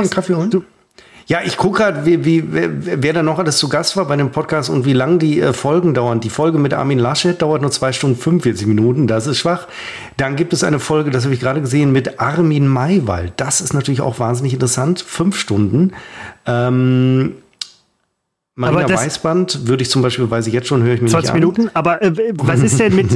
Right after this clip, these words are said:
Speaker 2: <laughs>
Speaker 1: mit, man muss ja dann halt auch lang sein. Also das ist ja dann jetzt auch wirklich schon nicht, nicht unbedingt ein Qualitätssignal, aber, äh,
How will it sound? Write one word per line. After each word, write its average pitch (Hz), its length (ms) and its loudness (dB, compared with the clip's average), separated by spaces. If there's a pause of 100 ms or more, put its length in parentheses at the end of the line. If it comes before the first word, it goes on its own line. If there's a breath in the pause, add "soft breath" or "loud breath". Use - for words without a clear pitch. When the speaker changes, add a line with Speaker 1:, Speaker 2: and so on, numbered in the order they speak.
Speaker 2:
<laughs> - 40 2
Speaker 1:
mit, 156 380 -2
man 160 160 2
muss 214 280 4
ja 254 120 4
dann 180 240 2
halt 175 180 0
auch 156 160 0
lang 151 360 2
sein. 127 580 -2 (400)
Also 156 180 0
das 170 140 0
ist 202 160 0
ja 226 60 2
dann 190 160 0
jetzt 185 160 0
auch 143 120 0
wirklich 196 280 0
schon 170 320 2
nicht, 170 180 -2 (240)
nicht 160 160 2
unbedingt 165 240 2
ein 156 80 -6
Qualitätssignal, 160 960 0
aber, 147 440 0
äh, 143 240 0